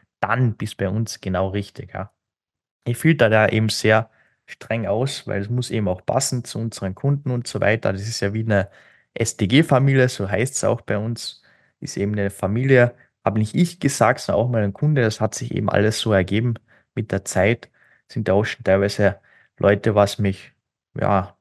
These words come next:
drei, bald schon vier Jahre dann betreut, betreuen, ja, <laughs> betreuen, sage ich,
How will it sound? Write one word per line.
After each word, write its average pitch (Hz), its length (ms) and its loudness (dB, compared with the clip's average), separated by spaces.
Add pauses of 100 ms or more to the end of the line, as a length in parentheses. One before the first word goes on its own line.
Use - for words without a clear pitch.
(200)
drei, 107 520 0 (160)
bald 98 260 0
schon 101 160 -6
vier 117 300 -2
Jahre 101 360 2
dann 98 300 0 (300)
betreut, 107 520 0 (280)
betreuen, 101 560 -4
ja, 95 160 2
<laughs> - 20 0
betreuen, 117 460 0
sage 101 340 0
ich, - 160 -18